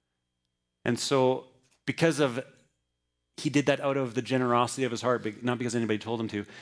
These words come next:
And so Lisa bought him this backpack, and he gets, he gets home to the house, and he's wearing this backpack,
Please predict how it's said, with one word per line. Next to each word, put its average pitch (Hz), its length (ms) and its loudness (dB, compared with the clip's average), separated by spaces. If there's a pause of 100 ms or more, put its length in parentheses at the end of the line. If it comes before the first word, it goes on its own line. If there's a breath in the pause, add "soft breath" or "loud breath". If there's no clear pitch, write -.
(100)
And 117 120 -4
so 117 360 -2
Lisa 131 260 0
bought 127 220 2
him 131 100 0
this 113 140 -2
backpack, 123 420 0
and 120 80 0
he 117 60 2
gets, 127 180 0
he 123 220 -6
gets 131 160 -2
home 135 180 2
to 127 60 -2
the 120 100 -2
house, 131 240 0
and 127 80 2
he's 113 100 0
wearing 123 220 0
this 117 140 0
backpack, 120 540 0